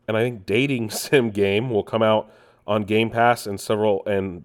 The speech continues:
P S four, P S five, Xbox One, P C, and Switch in November. Lorelei and the Laser Eye, that's a cool, fun name, is a surrealist game with puzzles and mysteries to solve.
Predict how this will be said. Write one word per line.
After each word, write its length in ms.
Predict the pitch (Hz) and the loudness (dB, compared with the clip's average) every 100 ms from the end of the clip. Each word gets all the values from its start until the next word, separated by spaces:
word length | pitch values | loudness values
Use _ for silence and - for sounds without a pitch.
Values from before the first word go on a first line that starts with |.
| _ | _
P 140 | - 120 | -4 -4
S 100 | - | -2
four, 260 | 120 117 | 2 2
P 180 | 113 113 | 2 -2
S 120 | 104 | -2
five, 320 | - 107 107 | 2 4 4
Xbox 440 | 104 101 - 101 - | 2 -2 -2 -4 -2
One, 180 | 104 98 | -4 -4
P 140 | 101 | -8
C, 200 | - 101 | -8 -8
and 100 | 87 | -8
Switch 480 | - 110 135 - - - - - _ | -4 0 0 -2 -20 -20 -20 -20 _
in 180 | - 101 | -6 -2
November. 600 | 98 92 90 90 104 143 _ _ _ _ _ _ _ _ _ | 0 0 0 2 0 0 _ _ _ _ _ _ _ _ _
Lorelei 680 | 101 107 123 127 127 123 127 | 2 6 8 8 6 6 4
and 220 | 127 110 | 2 -2
the 80 | 104 | 0
Laser 480 | 95 104 139 131 110 | 2 2 2 2 4
Eye, 360 | 101 87 98 113 _ _ - | 4 2 -2 -4 _ _ -18
that's 180 | - | -16
a 40 | 92 | -16
cool, 300 | - 104 90 | -10 -8 -8
fun 400 | - 101 90 85 | -4 -2 -2 -4
name, 300 | 87 104 156 _ _ _ _ _ _ | -4 -4 -4 _ _ _ _ _ _
is 360 | 98 104 104 101 | -6 -4 -4 -4
a 680 | 107 104 101 98 95 92 85 _ _ _ _ _ - | 0 2 4 4 0 -4 -10 _ _ _ _ _ -16
surrealist 840 | - - 117 117 147 117 104 - | -10 -6 -2 2 4 4 2 -4
game 400 | 110 101 104 131 - | -2 0 0 -4 -6
with 240 | 92 - | -8 -6
puzzles 460 | 98 98 98 98 95 | -2 -2 0 -4 -4
and 120 | 92 | -6
mysteries 400 | 90 - 92 87 | -6 -6 -8 -8
to 80 | 95 | -10
solve. 480 | - 98 101 147 | 0 4 4 4